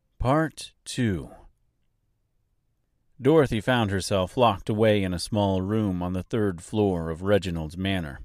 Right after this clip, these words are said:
She managed to pry open a window on the outside wall and was screaming for help when the door swung open. She turned around to see Reginald standing in the doorway.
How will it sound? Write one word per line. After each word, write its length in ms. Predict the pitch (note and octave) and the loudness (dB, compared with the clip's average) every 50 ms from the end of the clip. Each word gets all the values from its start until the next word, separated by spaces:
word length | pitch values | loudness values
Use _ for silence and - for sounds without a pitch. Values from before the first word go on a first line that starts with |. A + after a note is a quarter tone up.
| - _ _ _ _ _ _ _ _ _ _ - - - _ | -20 _ _ _ _ _ _ _ _ _ _ -20 -20 -20 _
She 160 | - - F3+ | -6 -2 0
managed 680 | F#3 G3 G#3 G3+ F#3 D#3 B2+ A2+ G2+ - - - - | 0 2 2 2 2 2 2 0 -2 -6 -12 -14 -10
to 120 | - B2 - | -8 -8 -4
pry 320 | - C3 C3 B2+ B2 B2 | 0 4 4 6 6 6
open 320 | B2 B2 A#2 - - G#2 | 6 4 4 2 0 2
a 60 | G#2 G2+ | 2 4
window 420 | G#2+ B2+ B2 A#2+ G#2+ F#2+ F2+ E2+ | 4 4 4 4 4 2 2 0
on 140 | E2+ F2 F2+ | 0 -2 0
the 120 | G2 G#2 | 0 0
outside 500 | G#2 G#2+ G2+ F2+ - - G2+ F#2+ F#2 E2+ | 0 0 -2 -4 -4 -2 0 0 0 0
wall 460 | F#2 G2+ A2+ A#2 A2 G#2 G2 F#2+ G2+ - _ _ _ _ _ _ | 0 2 4 6 6 6 4 0 -4 -8 _ _ _ _ _ _
and 180 | - B2 A#2+ | -6 -4 -2
was 140 | A#2 A2+ - | -2 -2 -2
screaming 540 | - - - - D3 D3 C#3 C3 A#2+ A#2 G#2 | -4 -6 -4 0 2 4 4 4 2 0 0
for 160 | G#2+ A2+ G#2+ | 0 0 2
help 340 | A2+ B2+ C3 A2+ - - - | 2 2 2 2 0 -2 -4
when 120 | G2 G2+ | -4 -4
the 60 | G2 G2 | -2 -2
door 400 | F#2+ G2 B2+ B2+ A#2+ A2 G2 F2 | 0 2 2 4 4 4 2 0
swung 380 | - - - A2+ G#2 G2+ G2 | -2 -2 -2 0 0 0 2
open. 520 | G2+ G#2+ A2 G2+ - D#2 C2 B1+ - - - - _ _ _ _ _ _ _ _ _ _ _ _ _ _ _ | 2 0 0 -2 -4 -8 -10 -12 -16 -18 -20 -20 _ _ _ _ _ _ _ _ _ _ _ _ _ _ _
She 160 | - - C#3+ B2+ | -10 -6 -4 0
turned 320 | - C3+ C3 B2+ A#2 A2+ | 2 2 2 4 2 2
around 560 | A2+ A2 A#2 A2+ A2 G#2 G2 F2+ E2+ D#2+ - - | 2 4 4 4 4 2 0 -2 -4 -8 -10 -12
to 100 | - G#2 | -10 -10
see 220 | G2 - - B2 A#2 | -6 -4 -2 0 2
Reginald 560 | A2 A#2 A2+ G2+ G2 G2+ F#2+ F2+ F2 E2+ - | 4 4 4 4 2 -2 -2 -4 -4 -6 -8
standing 500 | - - - A#2+ A#2 A#2 G#2+ G2 F2+ F2 | -10 -6 -2 0 0 2 2 0 -2 -2
in 120 | F2 F2 | -4 -4
the 60 | F2 E2+ | -4 -2
doorway. 600 | F#2 A2+ A2 G#2+ F#2+ F2 E2 D2 C2+ C2 C2 | 0 2 4 2 2 0 -2 -6 -8 -10 -12